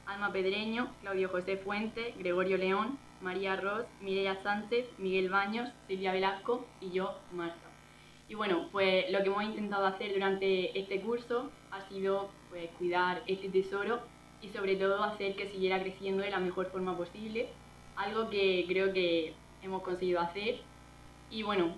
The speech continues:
es verdad que se han quedado algunas cosas por el camino sin hacer, pero estamos seguros que la próxima junta lo hará y lo hará muy bien. Y nada, también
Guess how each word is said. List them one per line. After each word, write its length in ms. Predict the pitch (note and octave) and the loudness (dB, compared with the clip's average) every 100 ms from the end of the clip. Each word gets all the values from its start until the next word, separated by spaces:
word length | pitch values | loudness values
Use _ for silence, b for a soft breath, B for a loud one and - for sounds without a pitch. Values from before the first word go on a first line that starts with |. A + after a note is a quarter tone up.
| - | -4
es 120 | G3 | -2
verdad 300 | G#3 G3 G3+ | 2 4 4
que 480 | G3 F#3+ F#3 F3+ F3 | 4 6 6 4 2
se 80 | F#3+ | 0
han 120 | F#3+ | 0
quedado 520 | G3 F#3+ F#3+ F3+ E3 - | 2 4 4 4 2 0
algunas 360 | F3+ F3+ E3+ | 0 2 0
cosas 280 | F#3+ F#3 F#3 | 0 -2 -2
por 120 | F#3 | 0
el 120 | F3+ | 0
camino 600 | F3 F3+ F#3+ F#3 F3 D#3 - - | 2 2 4 6 4 2 -4 -8
sin 140 | F#3+ | -2
hacer, 420 | F3 F3 G#3 B3 - | -2 0 0 0 2
pero 160 | G3 | 0
estamos 240 | F3+ F#3 F#3 | 2 2 2
seguros 320 | F#3 F#3 G3 | 2 4 2
que 120 | F#3+ | 2
la 120 | E3+ | 2
próxima 320 | E3 E3 F3+ E3+ | 2 0 0 2
junta 640 | F3+ F3+ E3+ F3+ E3+ E3 - - - | 2 0 2 2 2 0 -8 -16 -6
lo 120 | F3 | -4
hará 340 | E3+ F3 - - - - | 0 0 -2 -8 -20 -12
y 80 | G3+ | 0
lo 100 | F#3 | 2
hará 140 | F3+ | 4
muy 200 | F3 E3+ | 4 4
bien. 380 | E3+ F3 G3 B3 - - - - - A3+ | 6 4 2 0 -10 -20 -20 -20 -18 -8
Y 80 | |
nada, 340 | A3 G3+ F3 E3 | -2 0 0 2
también 480 | G3+ G#3 A3+ A#3 | 0 2 2 2